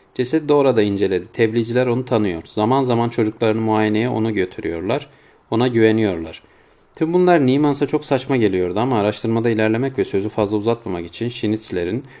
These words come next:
onu destekleyeceğini tahmin ediyordu. Desnos'un biraz daha üstüne gitmeye karar verdi. "Onların bir tarikat olduğunu söyleyebilir misiniz? Bu soruyu bekliyordum." Stefan, Stefane bu cümleyi alaycı bir ses tonuyla söylemişti.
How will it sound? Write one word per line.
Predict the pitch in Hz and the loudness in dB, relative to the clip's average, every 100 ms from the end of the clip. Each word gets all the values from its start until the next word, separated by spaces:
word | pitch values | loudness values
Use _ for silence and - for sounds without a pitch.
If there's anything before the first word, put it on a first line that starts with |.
| - _ - | -20 _ -6
onu | 113 120 | -2 2
destekleyeceğini | 107 101 110 104 101 98 98 92 104 139 - - - | 2 0 -4 -2 0 0 0 -2 -2 -6 -8 -18 -8
tahmin | 104 98 117 | -6 -4 -2
ediyordu. | 104 95 92 85 78 82 _ _ _ _ - | -2 0 0 -2 -6 -14 _ _ _ _ 0
Desnos'un | 143 156 165 135 151 | 0 2 0 0 2
biraz | 147 143 127 | 4 2 4
daha | 135 127 | 2 2
üstüne | 120 - 123 | 0 -4 -2
gitmeye | 117 - 113 120 | -2 -2 -4 -2
karar | 120 110 107 | 0 2 2
verdi. | 101 95 87 92 | 2 0 -2 -2
"Onların | 104 113 117 120 | -2 0 0 0
bir | 120 117 | -2 -2
tarikat | 120 113 - 117 | 0 0 -2 -2
olduğunu | 107 98 98 117 | 0 0 -2 -2
söyleyebilir | - 101 104 104 135 | 0 2 2 0 -2
misiniz? | 123 95 90 85 - - _ | -4 -6 -8 -8 -12 -20 _
Bu | 117 | -8
soruyu | 127 127 113 117 | -2 2 2 2
bekliyordum." | 110 98 101 92 87 82 85 _ _ - - _ _ _ _ _ _ _ | 2 0 0 0 0 -4 -10 _ _ -20 -20 _ _ _ _ _ _ _
Stefan, | - - 165 156 165 156 147 - _ _ _ | -20 -2 0 2 2 2 0 -8 _ _ _
Stefane | - - 151 143 156 135 143 - 131 120 - | -20 -4 -2 0 0 0 -2 -6 -12 -16 -10
bu | 143 143 | -6 -4
cümleyi | 123 120 117 120 139 | 0 0 2 0 0
alaycı | 117 117 117 123 | 2 4 4 2
bir | 113 | -2
ses | - 123 120 | -2 -4 -2
tonuyla | 110 101 98 120 | -2 0 0 -2
söylemişti. | - 101 98 95 - - | 0 0 0 -4 -8 -10